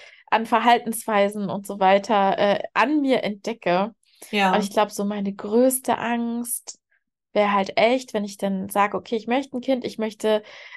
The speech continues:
Speaker 1: ähm, <laughs> ich glaube an das Leben und das, daran, dass alles gut wird, ähm, dass ich dann so voll das schlechte Gewissen habe, weil ich merke, ich krieg's gar nicht gehandelt, äh,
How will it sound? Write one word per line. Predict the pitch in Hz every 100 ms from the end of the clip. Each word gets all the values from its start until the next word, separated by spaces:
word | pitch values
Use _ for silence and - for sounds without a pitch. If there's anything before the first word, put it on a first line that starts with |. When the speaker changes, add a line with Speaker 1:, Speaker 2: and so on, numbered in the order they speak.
| -
Speaker 1:
ähm, | 208 202 202 214 - _ _ 247
<laughs> | 240 247 208 196 - 240
ich | 240
glaube | 214 226 226
an | 220
das | 220 220
Leben | 214 240 240 240 -
und | 226 196
das, | 214 -
daran, | 233 233 214
dass | 214 220
alles | 233 226 -
gut | 247 254
wird, | 233 233 - - - -
ähm, | 220 220 220 214
dass | 214 208
ich | 220
dann | 214 208 208 202 - - -
so | 214 208 208 - _ - -
voll | _ 254 247
das | 240
schlechte | - 226 233
Gewissen | 208 202 208 220
habe, | 196 196
weil | 196
ich | 208 214
merke, | 208 208
ich | - -
krieg's | 226 - -
gar | 202 202
nicht | 208
gehandelt, | - 214 202 202 208 214 - - _ -
äh, | 196 202